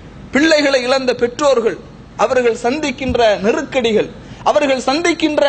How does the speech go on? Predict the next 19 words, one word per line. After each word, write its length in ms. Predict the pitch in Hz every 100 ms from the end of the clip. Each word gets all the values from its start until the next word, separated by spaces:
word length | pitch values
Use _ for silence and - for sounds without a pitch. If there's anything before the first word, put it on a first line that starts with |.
| 262 202 - -
அந்த 200 | - 254 247
கஷ்டமான 600 | 254 247 320 320 339 339
ஒரு 160 | 320 269
சூழல் 360 | - 349 339 294
இருக்கின்றதே, 520 | 277 254 262 254 208 151 - - - - -
வார்த்தைகளால் 760 | 151 247 320 - 294 277 269 262
வர்ணிக்க 420 | 202 294 320 294 269
முடியாது. 420 | 233 226 202 160 147
அந்த 280 | 190 254 269
அளவுக்கு 360 | 269 320 330 -
அவர்கள் 280 | 269 254 247
என்ன 100 | 254 269
செய்கின்றார்கள், 560 | 247 240 226 208 165 - - -
துன்பப்படுகின்றார்கள். 880 | 247 294 240 233 220 214 175 156 147 - - - -
அதே 240 | 190 294 311
போன்றுதான் 600 | 277 269 254 254 277 285 - - - -
பெற்றோர்களை 640 | 247 247 339 339 294 294 247
இழந்த 300 | 269 294 285
பிள்ளைகள். 440 | 208 233 226 180